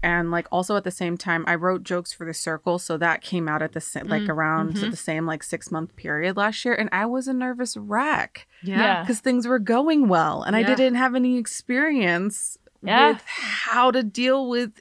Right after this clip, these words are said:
Speaker 1: any modicum of success.
Speaker 2: Right.
Speaker 3: Yeah.
Speaker 1: Like,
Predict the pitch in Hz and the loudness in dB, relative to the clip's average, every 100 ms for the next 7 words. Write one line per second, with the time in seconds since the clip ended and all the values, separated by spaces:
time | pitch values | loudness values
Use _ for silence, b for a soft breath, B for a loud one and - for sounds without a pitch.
0 | _ 233 277 311 294 277 294 285 269 269 | _ 0 2 2 4 4 2 0 -2 -2
1 | 262 254 - 349 - - - - 185 208 | -4 -6 -2 0 0 -2 -8 -10 -4 2
2 | 247 247 240 240 | 4 6 4 2